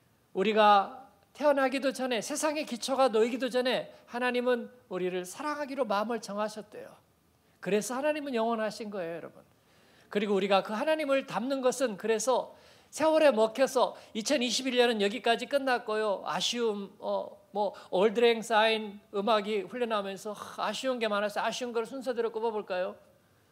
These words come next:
그리고 새해에는 어떤 벅찬 희망이 있나요? 네. 여러분, 우리가 수십 년 동안 십이월 삼십일 일 지내고 일월 일 일을 맞았지만 새날이던가요? 한 개도 새날이 아니죠.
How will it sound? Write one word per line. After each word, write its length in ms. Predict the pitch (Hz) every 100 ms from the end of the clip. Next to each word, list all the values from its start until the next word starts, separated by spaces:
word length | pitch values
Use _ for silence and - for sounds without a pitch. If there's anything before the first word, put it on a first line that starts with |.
| _ _
그리고 380 | - 220 220 208 -
새해에는 800 | - 285 320 302 269 269 254 214 - - _
어떤 520 | 202 208 254 226 202 -
벅찬 360 | 196 - 247
희망이 300 | 247 277 269
있나요? 500 | 240 214 202 220 226 - _ _ _ _ _ _ _ _ _ _ _
네. 140 | 185 _ _
여러분, 320 | 185 202 214 175 - - - -
우리가 520 | 185 214 208 202 -
수십 280 | - 277 311
년 200 | 311 269
동안 420 | 240 226 226 202 - 208
십이월 420 | 226 - 269 269
삼십일 520 | 247 269 277 262 247 226
일 100 | 240
지내고 380 | 208 196 202
일월 300 | 185 185 254
일 140 | 185 196
일을 220 | 247 247
맞았지만 680 | 180 175 226 226 220 196 - -
새날이던가요? 1000 | - - 285 302 277 247 233 220 240 269 - - _ _ _ _ _ _ _ _
한 260 | - - 277
개도 240 | 311 254
새날이 380 | 180 226 233 180
아니죠. 500 | 139 139 151 175